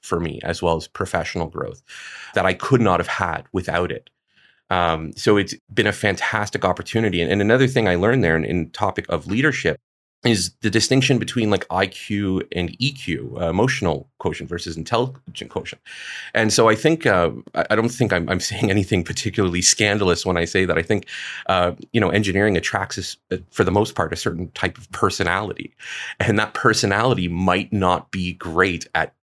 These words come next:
talking or communicating and leading people. And so it's a skill that needs to be honed. And one thing Ralph said that, like, up until this point in your career with university and everything, you have been rewarded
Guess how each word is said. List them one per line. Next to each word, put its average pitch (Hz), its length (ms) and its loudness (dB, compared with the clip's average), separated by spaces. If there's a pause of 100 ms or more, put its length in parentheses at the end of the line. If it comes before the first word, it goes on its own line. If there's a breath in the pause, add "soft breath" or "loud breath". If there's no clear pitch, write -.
(280)
talking 92 480 0
or 87 80 0
communicating 90 680 0
and 80 120 -4
leading 113 320 -2
people. - 400 -16 (340 loud breath)
And 110 140 2
so 117 100 6
it's 107 120 2
a 98 40 0
skill - 360 4
that - 120 0
needs 98 240 -2
to 92 80 -6
be - 160 -8
honed. 110 480 0 (440 loud breath)
And 104 180 4
one 131 140 6
thing 127 380 2 (120)
Ralph 101 300 2
said 113 360 2
that, 87 180 0
like, 92 140 2 (440)
up 127 120 2
until 131 220 2
this 113 140 2
point 123 240 2
in 101 80 -4
your 95 100 2
career 104 400 2
with 85 160 -4
university 90 640 0
and 87 80 2
everything, 101 320 0
you 107 120 -2
have 98 120 -4
been 87 180 0
rewarded 82 640 0